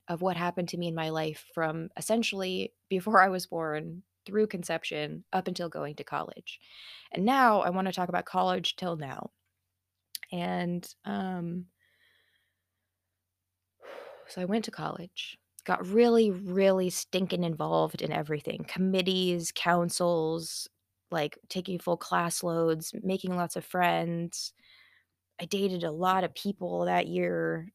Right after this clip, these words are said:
just really, really trying to get fully, fully involved. Um, and thinking that, you know, I'm finally free and I'm gonna get to start developing who I am as a person and start doing what I wanna do, and my dad had agreed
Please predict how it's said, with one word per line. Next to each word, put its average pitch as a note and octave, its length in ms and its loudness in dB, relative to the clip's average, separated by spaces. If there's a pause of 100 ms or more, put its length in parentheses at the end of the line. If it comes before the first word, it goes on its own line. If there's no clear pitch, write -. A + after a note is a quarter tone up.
just - 260 -10
really, G3+ 300 2
really F3+ 260 2
trying E3 340 -2
to F3 100 -8
get - 260 -4
fully, F3+ 340 0
fully E3+ 340 -4
involved. D3+ 760 -6 (800)
Um, D#3 640 -2 (1800)
and F3+ 160 0
thinking A3 360 4
that, - 360 0
you F3+ 120 -2
know, E3+ 80 0
I'm E3+ 160 2
finally F3+ 300 0
free B3 360 0
and D#3+ 100 0
I'm D#3+ 120 -2
gonna E3 160 -2
get F3 200 -2
to F3 100 -6
start E3+ 300 0
developing F3 540 2
who F#3+ 220 0
I G3 160 2
am E3 260 -2
as D#3+ 100 -6
a E3 60 -10
person D#3+ 480 -4
and E3 140 -6
start F3 220 -2
doing E3+ 260 -2
what E3 120 -2
I F#3 200 2
wanna E3+ 320 -2
do, E3 420 -4
and D#3+ 480 -6 (600)
my F3+ 160 2
dad F3 420 0
had F3 200 0
agreed E3+ 640 -4